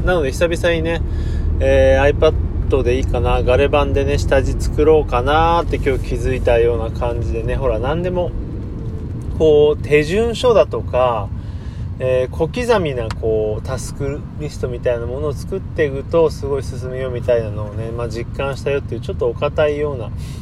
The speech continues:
話でもあって、あったんですけどね。うん。で、その、なんだろうな、曲を始めた時のことをちょっと今ね、ふと思い出して懐かしいんで話そうと思って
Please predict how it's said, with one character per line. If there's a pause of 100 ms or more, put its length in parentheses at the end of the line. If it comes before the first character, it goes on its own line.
(160)
話
で
も
あ
っ
て、 (680)
あ
っ
た
ん
で
す
け
ど
ね。 (1600)
う
ん。
で、
そ
の、
な
ん
だ
ろ
う
な、
曲
を
始
め
た
時
の
こ
と
を
ち
ょ
っ
と
今
ね、
ふ
と
思
い
出
し
て
懐
か
し
い
ん
で
話
そ
う
と
思
っ
て